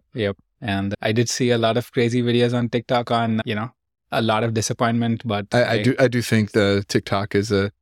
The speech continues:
Speaker 2: is a great way to consume these events in post. You know, in case you, there's no fomo for me. Like I, I, my girlfriend and I were watching some. We were on a plane during the game, so
Speaker 1: Oh, yeah.
Speaker 2: we, I didn't see it live.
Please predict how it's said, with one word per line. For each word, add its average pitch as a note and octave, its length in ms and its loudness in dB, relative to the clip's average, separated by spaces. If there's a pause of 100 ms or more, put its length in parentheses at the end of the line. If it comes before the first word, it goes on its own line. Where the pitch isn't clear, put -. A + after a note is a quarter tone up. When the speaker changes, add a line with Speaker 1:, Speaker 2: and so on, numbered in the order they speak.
(300)
Speaker 2:
is A2 80 -2
a G#2 80 4
great B2 240 2
way A2 140 0
to G#2+ 100 -4
consume G#2 460 0
these G2+ 160 2
events G2 540 -2
in G2+ 240 -2 (380)
post. - 380 0 (360)
You A2+ 80 0
know, G#2 100 4
in G#2+ 80 2
case C3+ 320 2
you, B2 140 0
there's A#2+ 160 2
no C#3 120 4
fomo A#2 400 2
for - 160 -2
me. G2 220 2
Like G2+ 240 0
I, G2+ 240 0
I, G2 260 -2
my G2+ 140 0
girlfriend G#2 300 0
and G2+ 60 2
I - 20 2
were G2+ 140 4
watching G2+ 340 0
some. G2 260 -2 (320)
We A2 80 2
were G#2+ 140 2
on G2 60 0
a F#2+ 40 -2
plane G2+ 320 0
during G2 160 2
the F#2+ 100 0
game, G#2+ 280 2
so F#2 380 -2
Speaker 1:
Oh, G#2+ 40 0
yeah. G2 160 0
Speaker 2:
we, G2+ 160 -2 (300)
I G2 40 0
didn't F#2+ 220 0
see G#2 120 2
it F#2 80 2
live. G#2+ 380 0